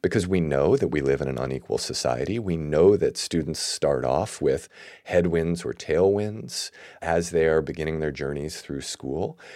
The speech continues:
And so to say, "Hey, listen, let's create a system that allows students who have faced headwinds from outside of school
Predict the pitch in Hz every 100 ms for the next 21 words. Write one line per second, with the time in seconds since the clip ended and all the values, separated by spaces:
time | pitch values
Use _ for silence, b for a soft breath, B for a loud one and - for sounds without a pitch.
0 | B B 101 90 110 101 - 110 104 98
1 | B B 175 175 - - 165 175 76 107
2 | 175 - - 117 107 170 120 - - 101
3 | 95 - 147 - 87 76 80 - 92 87
4 | 92 107 117 - - 104 92 87 98 82
5 | - 80 80 - - 113 139 85 65 65
6 | 78 - 87 78 71 - - 76 71 -
7 | - 180 - 78 -